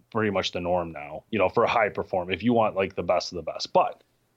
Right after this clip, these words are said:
let's compare it to anything else in the world. I'm a golfer. I buy a new golf club every year. That's a thousand dollars.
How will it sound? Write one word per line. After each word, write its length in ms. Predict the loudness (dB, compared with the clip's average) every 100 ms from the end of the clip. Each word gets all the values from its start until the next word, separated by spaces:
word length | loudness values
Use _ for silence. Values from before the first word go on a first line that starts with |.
| _
let's 260 | 2 2 2
compare 380 | -2 0 2 2
it 60 |
to 180 | 0 -2
anything 540 | 0 0 -2 -2 -2
else 400 | 0 -2 -2 -6
in 120 | -4 -2
the 80 |
world. 340 | 0 0 -2 -8 _ _ -2
I'm 180 | 0 2
a 40 |
golfer. 500 | 4 2 2 -6 -12 _
I 120 | -2
buy 200 | 0 2
a 40 | 0
new 180 | 0 0
golf 320 | 0 0 -2
club 200 | -2 -2 0
every 320 | -2 0 -2
year. 200 | -2 -2
That's 280 | -2 -2 -4
a 80 | -2
thousand 380 | 0 2 0
dollars. 440 | -2 -4 -6 -12